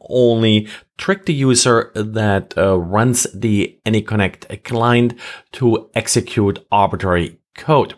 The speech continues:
Typically, the AnyConnect secure mobility client would run on a system that, for example, a user working from home or from the road is using. So these are typically single user systems,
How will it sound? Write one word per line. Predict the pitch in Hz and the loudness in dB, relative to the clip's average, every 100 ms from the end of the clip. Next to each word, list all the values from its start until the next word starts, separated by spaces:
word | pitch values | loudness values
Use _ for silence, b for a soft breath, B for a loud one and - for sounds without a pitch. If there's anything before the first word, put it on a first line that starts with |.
| B B B B B | B B B B B
Typically, | 240 220 214 | 0 2 2
the | 180 165 151 - | 4 4 4 2
AnyConnect | 156 156 143 131 | 0 2 0 0
secure | - 120 127 | -2 -2 0
mobility | 110 107 139 143 | 0 2 2 2
client | 135 139 123 123 123 - | 2 2 4 2 0 -6
would | 120 113 113 110 - | -10 -2 0 0 -2
run | 98 101 110 113 - | -4 0 0 0 -2
on | - 104 98 92 | -2 0 0 0
a | 95 | -2
system | 95 - 131 - 117 107 | 0 0 0 0 0 0
that, | 95 | -2
for | - 95 | -2 -2
example, | - - 101 101 - 95 95 | -2 0 0 0 0 0 0
a | |
user | 90 104 117 107 | -2 0 2 2
working | 95 104 - 95 95 - | 2 0 0 -2 -2 -6
from | - 90 90 | -4 -2 -2
home | 87 117 127 120 | 0 2 2 4
or | 98 87 | 2 2
from | - 90 87 | -2 -2 0
the | 85 | 0
road | 92 120 131 - | 2 2 0 -2
is | 113 - | -2 0
using. | 120 120 117 113 | 0 2 2 0
So | 107 101 95 B B B | 0 0 0 B B B
these | 120 117 | -2 2
are | 104 - - | 0 0 -8
typically | 120 110 - 104 95 | -6 -4 -2 -2 -4
single | - - 135 117 113 - | -8 -2 0 2 2 0
user | 107 98 113 107 - 95 95 - | -10 -4 0 0 2 2 0 -2
systems, | - - 127 - 117 113 110 107 | -4 0 0 0 0 2 0 -2